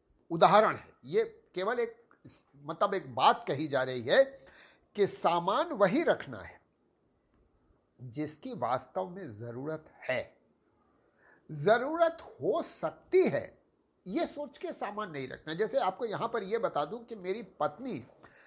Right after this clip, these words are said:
जब भी कहीं बाहर जाना होता है, तो वो अपने साथ कुछ एक्स्ट्रा सामान ज़रूर रख लेती है। मेरा सामान भी वही रखती है, तो मगर उसमें मेरी सलाह माने बगैर वो अक्सर उसमें ऐसे सामान रख लेती है। कहती है, "मान लीजिए,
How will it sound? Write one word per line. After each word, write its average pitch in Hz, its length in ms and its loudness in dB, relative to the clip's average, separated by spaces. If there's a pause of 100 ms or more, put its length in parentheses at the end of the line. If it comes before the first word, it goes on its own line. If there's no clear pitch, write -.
(300)
जब 233 260 2
भी 339 120 2
कहीं 247 320 2
बाहर 156 280 4
जाना 117 260 -6
होता - 320 -18
है, - 120 -20 (680)
तो 247 120 8
वो 285 80 8
अपने 285 500 0
साथ 240 280 -2 (120)
कुछ 302 220 -12 (120)
एक्स्ट्रा 311 480 0
सामान 214 460 -2
ज़रूर 131 400 -4
रख 120 220 -8
लेती 117 280 -16
है। 101 120 -20 (260)
मेरा 180 220 2
सामान 196 360 -2
भी 190 120 -6
वही 151 200 2
रखती 175 340 -8
है, 233 60 -14
तो 196 340 -6
मगर 156 300 -2
उसमें 160 560 -6 (260)
मेरी 170 320 -2
सलाह 151 420 -2
माने 147 360 -6
बगैर 120 520 2
वो - 60 -4
अक्सर - 420 -4
उसमें 175 300 -8
ऐसे 139 460 -4
सामान 139 400 -6
रख 131 200 -10
लेती 135 220 -10
है। 208 60 -12
कहती 165 340 -8
है, 156 280 -10
"मान 214 320 0
लीजिए, - 380 -10